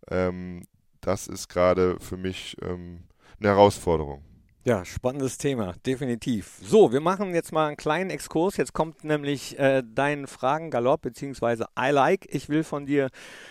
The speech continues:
Speaker 2: wissen, was du gerne magst, was du nicht gerne magst und bitte dich jetzt darauf zu antworten. Mein Lieblingsgetränk, also deins.
Speaker 1: Äh, Fanta.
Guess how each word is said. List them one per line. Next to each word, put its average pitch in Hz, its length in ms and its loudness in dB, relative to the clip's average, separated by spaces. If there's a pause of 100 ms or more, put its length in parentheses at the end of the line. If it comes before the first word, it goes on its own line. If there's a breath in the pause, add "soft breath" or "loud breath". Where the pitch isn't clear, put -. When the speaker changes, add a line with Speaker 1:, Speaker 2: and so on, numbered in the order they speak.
(460 loud breath)
Speaker 2:
wissen, 135 440 -6
was 131 200 0
du 143 80 -6
gerne 135 260 -2
magst, 135 360 -2
was 127 140 0
du 123 100 -6
nicht 151 220 -6
gerne 117 220 0
magst 110 640 -4
und 120 160 -14
bitte 156 220 -2
dich 139 160 0
jetzt - 260 -2
darauf 196 260 6
zu 196 120 2
antworten. 104 580 0 (440)
Mein 143 220 -2
Lieblingsgetränk, 113 840 -6 (480)
also 101 120 -6
deins. 101 420 -4 (1300)
Speaker 1:
Äh, - 80 -10 (1300)
Fanta. 90 440 -4